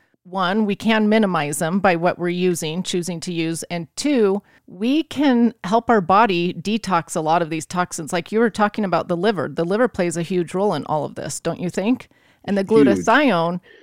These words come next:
Speaker 1: is our master antioxidant, which is
Speaker 2: Yep.
Speaker 1: a huge help to our liver in detoxing this stuff.
Speaker 2: Huge. And, and you're exactly right. Um, and, and the older we get,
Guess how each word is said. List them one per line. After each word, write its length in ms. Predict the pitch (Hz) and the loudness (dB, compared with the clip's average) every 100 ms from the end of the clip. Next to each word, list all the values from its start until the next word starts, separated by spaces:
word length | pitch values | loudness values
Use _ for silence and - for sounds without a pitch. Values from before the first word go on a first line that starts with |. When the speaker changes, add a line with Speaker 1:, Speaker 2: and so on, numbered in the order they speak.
| _ - | _ -2
Speaker 1:
is 180 | 196 | 0
our 120 | 190 190 | 2 2
master 320 | 196 190 190 | 2 0 0
antioxidant, 880 | 180 180 190 170 214 - 170 135 - | 0 0 0 2 2 -2 -6 -6 -2
which 260 | 175 165 - | -4 -4 -4
is 360 | 185 175 165 - | -2 -2 -4 -4
Speaker 2:
Yep. 140 | 107 | -2
Speaker 1:
a 60 | 170 | -2
huge 680 | - - 254 262 254 214 | -4 -10 -2 0 0 -2
help 280 | 180 185 170 | -4 -4 -4
to 120 | - 185 | -4 -2
our 160 | 170 | -2
liver 280 | 165 180 165 | 0 -2 -2
in 160 | 151 151 | -4 -4
detoxing 720 | 190 - 151 - 151 135 143 | -6 -4 -6 -6 -10 -8 -8
this 140 | 139 | -8
stuff. 400 | - - - _ _ _ _ _ _ | -8 -8 -10 _ _ _ _ _ _
Speaker 2:
Huge. 340 | - 127 107 - | 0 2 2 0
And, 260 | 139 139 | -2 -2
and 420 | 143 131 123 117 110 _ _ _ - | -2 2 4 4 0 _ _ _ -2
you're 140 | 135 | 2
exactly 340 | 127 135 131 117 | 2 0 -2 -4
right. 340 | 110 98 90 _ _ 117 | -4 -6 -8 _ _ -8
Um, 460 | 110 107 101 - - | -4 0 0 -4 -8
and, 180 | - 123 127 | -4 -4 0
and 200 | 127 123 | 2 4
the 100 | - | 2
older 300 | 123 135 135 | 0 0 0
we 120 | 123 | -2
get, 400 | 104 117 160 | -2 -2 -2